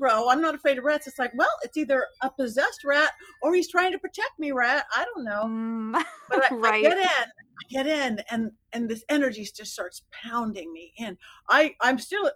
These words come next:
Speaker 1: I, 'cause I allow myself to go into trance state.
Speaker 2: Right.
Speaker 1: And then, and then Zach and the, the crew shows up. They've already got their cameras strapped on. They go, "Okay, Patty, you, there's
Speaker 2: Oh, wow.
Speaker 1: fourteen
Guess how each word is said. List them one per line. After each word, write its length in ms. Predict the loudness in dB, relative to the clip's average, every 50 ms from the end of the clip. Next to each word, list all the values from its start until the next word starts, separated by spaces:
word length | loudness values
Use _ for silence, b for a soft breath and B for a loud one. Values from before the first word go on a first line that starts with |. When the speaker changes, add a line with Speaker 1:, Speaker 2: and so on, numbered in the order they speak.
| -2
Speaker 1:
I, 60 | -6 -4
'cause 160 | -2 -2 0
I 100 | 2 2
allow 280 | 2 4 4 4 4 4
myself 420 | 2 -2 -4 -6 -6 -8 -8 -8 -6
to 120 | -6 -6 -4
go 160 | -4 -4 -4
into 140 | -6 -8 -12
trance 360 | -12 -8 -6 -6 -6 -6 -8
state. 180 | -8 -10 -10 -10 _ _ _ -8
Speaker 2:
Right. 300 | -6 -4 -4 -4 -4 -4
Speaker 1:
And 120 | -4 -2 -2
then, 200 | -2 -4 -6 -8 _ -2
and 140 | 0 4 4
then 160 | 4 4 4
Zach 300 | 2 2 4 4 4 2
and 140 | 0 0 0
the, 80 | 0 0 0
the 160 | -2 -2 -2 _
crew 180 | -8 -6 -4 -4
shows 280 | 0 0 0 2 4 4
up. 160 | 2 4 4
They've 140 | 2 4 4
already 200 | 4 2 2 2
got 180 | 0 0 0
their 100 | -2 -6
cameras 380 | -2 0 0 2 2 0 -4 -6
strapped 320 | -2 0 0 0 2 2 2
on. 120 | 2 4
They 80 | 4 4
go, 80 | 6 6 6
"Okay, 200 | 6 6 2 0
Patty, 440 | 4 4 4 4 4 2 -2 -6 _ _ _ _ _ _ -2
you, 160 | 0 0 0 -2 -6 b b b b b b 2
there's 200 | 6 6 6 6
Speaker 2:
Oh, 20 |
wow. 400 | 6 6 8 8 8 6 6 4
Speaker 1:
fourteen 180 | 2 0 0 -4